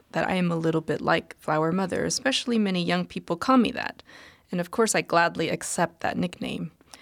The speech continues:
I wouldn't say there's any secret to my youth engagement. I think first and foremost, young people appreciate political figures that stay true to their ideals and hard work consistently.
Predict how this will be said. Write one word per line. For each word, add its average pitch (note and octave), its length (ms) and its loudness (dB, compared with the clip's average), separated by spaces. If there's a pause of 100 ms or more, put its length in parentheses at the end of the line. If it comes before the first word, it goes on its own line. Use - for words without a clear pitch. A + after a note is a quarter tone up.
(360)
I A3 40 2
wouldn't D#4+ 260 4
say A#3 160 6
there's F3 220 4
any E3+ 180 4
secret F3+ 440 0
to - 120 -2
my E3+ 140 2
youth F#3+ 280 0
engagement. - 680 -6 (320)
I G3+ 60 -2
think C4+ 260 2
first - 400 0
and E3+ 100 -2
foremost, D#3+ 640 0
young A3+ 160 0
people - 260 -6
appreciate F3 520 -2
political G3 380 -2
figures D#3+ 420 -4
that - 160 -2
stay F#3 260 0
true A3 300 -2
to - 100 -6
their F#3 160 2
ideals D#3+ 500 0
and E3 360 -4 (200)
hard G3+ 440 0
work E3+ 320 0 (460)
consistently. - 920 -6